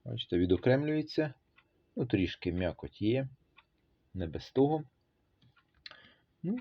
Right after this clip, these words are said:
смак мені подобається, відмінний смак. Угу. Солодкий, такий смачний, нагадує карамель.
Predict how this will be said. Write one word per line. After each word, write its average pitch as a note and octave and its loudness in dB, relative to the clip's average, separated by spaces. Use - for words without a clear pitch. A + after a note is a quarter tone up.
смак C#3 0
мені F#3 2
подобається, E3+ 4
відмінний A2+ 4
смак. C#3+ -4
Угу. G#2 0
Солодкий, C3+ 6
такий A#2 2
смачний, B2 0
нагадує F#2+ 4
карамель. G2+ 2